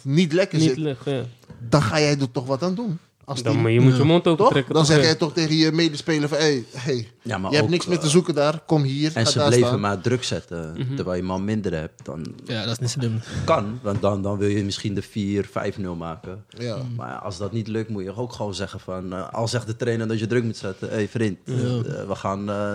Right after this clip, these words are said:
Speaker 4: die overwinning over de streep trekken."
Speaker 1: Een drie nul voorsprong.
Speaker 2: In de hoeveelste minuut? Zes,
Speaker 4: Tweeënzeventig.
Speaker 1: Tweeënzeventig.
Speaker 3: Precies, tien
Speaker 1: Drie nul
Speaker 3: minuten of zo was
Speaker 1: voorsprong
Speaker 3: weggeven.
Speaker 4: Ja.
Speaker 1: mag jij eigenlijk niet meer weggeven.
Speaker 2: Ja.
Speaker 4: Nee.
Speaker 3: Maar ze
Speaker 4: En
Speaker 3: komen nog op vier drie ook
Speaker 4: en
Speaker 3: nog.
Speaker 4: vier drie ook
Speaker 3: Ja.
Speaker 4: nog, precies.
Speaker 1: Vier drie.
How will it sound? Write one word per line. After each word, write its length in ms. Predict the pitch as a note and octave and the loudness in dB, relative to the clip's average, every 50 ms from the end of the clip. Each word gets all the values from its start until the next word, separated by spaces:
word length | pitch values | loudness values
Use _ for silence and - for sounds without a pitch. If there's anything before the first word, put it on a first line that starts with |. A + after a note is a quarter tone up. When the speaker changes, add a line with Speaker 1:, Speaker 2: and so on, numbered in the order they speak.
| G2+ G2 | -6 -6
Speaker 4:
die 240 | F#2 G2 G2+ G#2 G2 | -6 -6 -4 -2 0
overwinning 480 | G#2+ A2+ G2 A2 G#2 A#2 A#2 A2+ G#2+ G#2 | 0 0 0 0 -2 -2 -2 0 -2 -2
over 180 | G#2 G2+ G#2 | -2 -4 -4
de 60 | G2+ A2 | -6 -10
streep 340 | - - A#2+ B2 C3 - | -10 -10 -10 -10 -10 -10
trekken." 220 | - - - B2+ B2 | -8 -6 -4 -2 0
Speaker 1:
Een 60 | A#2+ | 2
drie 240 | A#2 C3 C3 D#3 E3+ | 4 6 6 8 8
nul 180 | D#3+ D#3 C#3 A#2+ | 8 6 6 4
voorsprong. 640 | A#2 - C3+ C#3+ D3+ D3+ - - C#3+ D3 D#3 F#3+ A#3 - _ - - - - - | 4 6 6 8 6 6 4 2 2 2 2 2 -2 -6 _ -20 -20 -20 -10 -2
Speaker 2:
In 160 | - D3+ C#3+ | 2 2 4
de 220 | C#3+ C#3 C#3+ C#3 C#3 C3+ | 6 6 6 6 6 4
hoeveelste 380 | D3 D#3+ E3+ F#3 F3+ - G3 | 4 4 4 2 4 6 6
minuut? 300 | F3+ F3+ F#3 G3 G#3 - | 6 8 6 6 4 4
Zes, 420 | - G#3 G3 F#3 - F3+ - - - | 4 2 2 2 2 -4 -4 -4 -4
Speaker 4:
Tweeënzeventig. 720 | - - - G2 F2+ F#2+ G2 F#2+ F#2 G2 G#2 G#2 G2+ - | -4 -6 -6 -8 -8 -8 -8 -8 -8 -8 -8 -8 -8 -8
Speaker 1:
Tweeënzeventig. 680 | - - B2+ B2+ C3+ C3+ B2 C#3 B2+ B2+ - - - - | -4 0 2 2 2 2 2 2 2 2 0 -2 0 2
Speaker 3:
Precies, 160 | A#2 D3 C#3 | 4 4 6
tien 220 | C#3 D#3 F3+ F3 E3 | 6 6 6 6 6
Speaker 1:
Drie 120 | D3+ F3 | 6 8
nul 100 | D3 C3+ | 8 10
Speaker 3:
minuten 240 | C3+ E3 D#3+ - D3 | 8 8 8 8 6
of 120 | D#3 D#3+ | 6 8
zo 60 | C3 | 6
was 100 | C3 C3 | 6 4
Speaker 1:
voorsprong 240 | A#2+ B2+ C#3+ E3 F#3 G3 B2+ A2+ | 4 6 4 6 6 4 2 2
Speaker 3:
weggeven. 180 | A2 A2 A2 A2 - - | 0 -2 -4 -4 -8 -12
Speaker 4:
Ja. 180 | F2+ E2 F#2 A2+ | -10 -6 -4 -2
Speaker 1:
mag 260 | A#2 A#2 A#2 A#2 - | -2 -2 -2 -4 -6
jij 400 | - A2+ A2 G#2 G#2 G2 F#2 - _ _ _ _ _ | -6 -4 -4 -4 -4 -6 -8 -10 _ _ _ _ _
eigenlijk 720 | - B2+ C#3 D3+ D#3+ D#3 - - B2 A2 A2 G#2+ G#2 G#2+ | -10 -6 -2 -2 -2 -2 -2 -6 -6 -4 -4 -6 -6 -6
niet 220 | G#2+ A2+ A#2+ - | -8 -8 -8 -8
meer 140 | - G2 F2+ | -10 -10 -10
weggeven. 360 | F2 F2+ G#2+ - - B2 A#2 _ | -10 -12 -16 -18 -20 -20 -20 _
Speaker 2:
Ja. 100 | - - A#2 A#2 - - - _ _ _ _ _ | -10 -8 -8 -8 -8 -12 -16 _ _ _ _ _
Speaker 4:
Nee. 180 | - C#2+ C#2+ | -12 -10 -10
Speaker 3:
Maar 20 | - - - _ - - - - - - | -10 -12 -16 _ -20 -20 -20 -20 -10 -2
ze 60 | - | 0
Speaker 4:
En 80 | C3+ A#2+ | 0 4
Speaker 3:
komen 160 | - E3+ E3+ | 6 8 10
nog 100 | F#3 F3 | 10 10
op 80 | D3+ - | 10 10
vier 180 | - F#3+ F#3 | 10 8 10
drie 240 | D3+ D#3 E3 G3 G3+ | 10 10 10 10 10
ook 140 | F3 E3 D#3+ | 10 10 10
Speaker 4:
en 60 | D3+ | 10
Speaker 3:
nog. 120 | D3+ F3 | 8 6
Speaker 4:
vier 140 | E3+ C#3 C3 | 6 4 4
drie 200 | A#2+ B2 A2+ G#2 | 4 4 4 4
ook 100 | A2+ B2+ | 2 2
Speaker 3:
Ja. 60 | C#3+ | 2
Speaker 4:
nog, 180 | C#3 C#3 C#3 B2 | 2 2 2 0
precies. 200 | A#2 B2 B2+ C#3 C3 | -2 -2 0 0 2
Speaker 1:
Vier 80 | B2 | 2
drie. 240 | A#2 A#2 A#2 A#2+ C3 | 0 0 -2 -4 -6